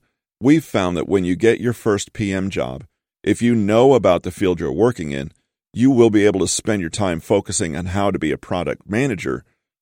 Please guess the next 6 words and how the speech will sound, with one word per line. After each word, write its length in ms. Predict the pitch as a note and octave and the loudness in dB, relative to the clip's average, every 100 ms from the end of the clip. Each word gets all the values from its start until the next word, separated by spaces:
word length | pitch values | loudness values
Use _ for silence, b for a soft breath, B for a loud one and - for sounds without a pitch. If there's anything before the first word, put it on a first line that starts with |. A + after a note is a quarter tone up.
| _ | _
rather 240 | D3+ C#3+ A#2 | 2 2 2
than 240 | A2 G2 | 0 0
learning 380 | F2+ A2 A2+ E2+ | 2 2 0 -2
the 60 | |
nuances, 840 | D#2 A2 A#2 A2 - G#2 F#2 - - _ - | 0 2 2 0 -2 -2 -2 -6 -12 _ -10
challenges, 760 | - B2 A#2+ F2 D#2 D2+ - | -4 -2 -2 -4 -4 -4 -8